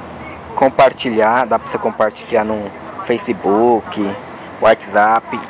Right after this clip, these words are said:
entre outros. Salvar no disco, dá pra salvar também. Dá pra definir como toque, de notificação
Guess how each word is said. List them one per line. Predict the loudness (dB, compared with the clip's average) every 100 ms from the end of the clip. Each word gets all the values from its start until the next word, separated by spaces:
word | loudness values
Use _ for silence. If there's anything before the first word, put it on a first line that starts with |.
| -8
entre | -8 -4 2
outros. | 2 0 -6 -12 -12 -16 -16 -10 -6 -6 -6 -8 4
Salvar | 6 6 2
no | 0
disco, | -2 -4 0
dá | 0
pra | 0
salvar | 2 2 2
também. | -2 -6 -4 -4 -6 -10 -10 -8 -6 -6 -8 -14 2
Dá | 2
pra | 4
definir | 2 0 -2 -4
como | -2 -2 0
toque, | 4 4 4 0 -12 -12 -12 -2
de | 2
notificação | 4 2 0 2 2 2 0 2 2 -2